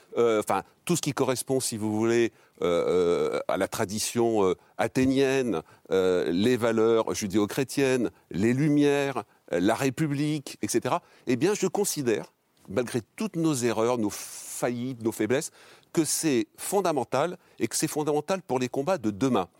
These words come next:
Et donc, quand on me dit, « Ah oui, mais attendez, vous n'êtes pas aimé, vous avez fait », j'en ai rien à faire.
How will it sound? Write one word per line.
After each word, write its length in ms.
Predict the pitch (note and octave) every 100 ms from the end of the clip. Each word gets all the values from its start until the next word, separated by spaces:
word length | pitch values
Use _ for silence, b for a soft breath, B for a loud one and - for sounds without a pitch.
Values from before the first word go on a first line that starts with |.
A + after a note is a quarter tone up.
| B B
Et 100 | -
donc, 220 | C3 F#3+ -
quand 180 | F#3+
on 80 | F#3+
me 40 | F3+
dit, « 80 | D#3+
Ah 80 |
oui, 180 | G#3 A3
mais 120 | G3+ E3
attendez, 340 | D#3 C#3+ D#3+
vous 100 | C#3
n'êtes 160 | C3 -
pas 120 | B2+
aimé, 160 | A#2+
vous 160 | D3 B2
avez 80 | A#2
fait », 240 | A#2 A2+ - b b
j'en 160 | C#3+ D3+
ai 100 | C#3+
rien 220 | D#3 D#3
à 60 | A#2+
faire. 380 | - F2+ D#2+